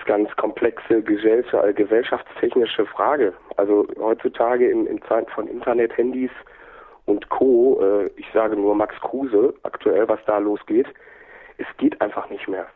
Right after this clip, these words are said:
Und ich verstehe jeden Spieler, der unter diesem medialen Druck sagt, nö, dann schotte ich mich komplett ab,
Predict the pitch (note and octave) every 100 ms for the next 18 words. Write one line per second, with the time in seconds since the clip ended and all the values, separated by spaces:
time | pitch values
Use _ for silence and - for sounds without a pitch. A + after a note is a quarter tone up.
0 | _ _ _ A2+ F#2+ - - C3+ C3 D3+
1 | F3 E3 - E3+ C#3+ B2 F3 - - -
2 | - - - B2+ A#2+ B2+ A#2+ E3+ F3+ D3+
3 | C#3+ C#3 C3+ D3+ D#3 - A#2+ C3 - -
4 | C3+ F3+ C#3 B2+ - C#3 B2+ A#2 - -
5 | A#2+ - F#3 -